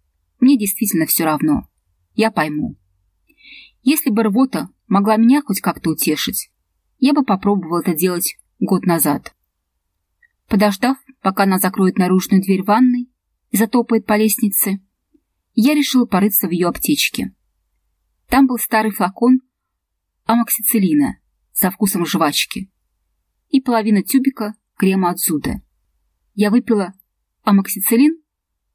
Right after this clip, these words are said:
и пописала в подтекавший унитаз. На мне были белые хлопковые трусы со старым бурым пятном крови. Это напомнило мне,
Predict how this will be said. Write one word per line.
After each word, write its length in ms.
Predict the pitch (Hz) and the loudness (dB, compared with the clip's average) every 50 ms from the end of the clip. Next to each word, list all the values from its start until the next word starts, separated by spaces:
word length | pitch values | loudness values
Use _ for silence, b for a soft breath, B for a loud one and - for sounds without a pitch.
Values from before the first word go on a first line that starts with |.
| _ - | _ -2
и 100 | - 262 | -2 -2
пописала 640 | - 220 190 190 254 262 - - - 240 226 226 - _ _ _ _ _ | -2 -2 -2 0 0 0 0 0 -4 -4 -6 -8 -10 _ _ _ _ _
в 140 | _ - | _ -4
подтекавший 640 | - 196 190 190 - 202 - 175 170 175 - - 190 165 | -2 -2 -2 -2 -4 -4 -2 -2 -4 -4 -4 -6 -4 -4
унитаз. 520 | 170 170 - - 139 135 - - - - _ _ _ _ _ _ _ _ _ _ _ - | -4 -4 -2 -4 -4 -2 -2 -4 -4 -6 _ _ _ _ _ _ _ _ _ _ _ 0
На 160 | 208 220 220 | 2 4 4
мне 160 | 233 254 247 | 4 4 4
были 200 | 196 226 220 220 | 2 0 -2 0
белые 300 | 170 233 233 226 220 208 | 0 2 2 2 2 0
хлопковые 460 | - - 226 202 - - - 190 190 | 0 0 -4 -4 -4 -2 -2 -2 0
трусы 440 | 190 196 196 190 - - 269 285 294 _ _ _ _ _ _ _ | 0 0 0 0 2 4 4 4 4 _ _ _ _ _ _ _
со 180 | - - 220 202 | -6 -2 -2 -2
старым 500 | 208 - - 233 254 254 247 240 226 196 | 0 0 0 0 2 2 2 2 2 2
бурым 360 | 185 196 220 226 220 214 202 | 2 2 2 4 2 0 0
пятном 380 | - - 190 - 190 185 190 190 | -2 -4 -2 0 2 2 2 2
крови. 480 | - - 170 160 147 147 147 - - _ _ _ _ _ _ _ _ _ _ _ | 0 0 0 0 0 -2 -4 -6 -8 _ _ _ _ _ _ _ _ _ _ _
Это 220 | - - 214 - 233 | -4 -4 0 2 2
напомнило 480 | 220 196 - 233 220 240 247 254 254 | 0 0 0 2 4 4 4 4 4
мне, 280 | 254 262 269 277 277 | 4 4 4 4 2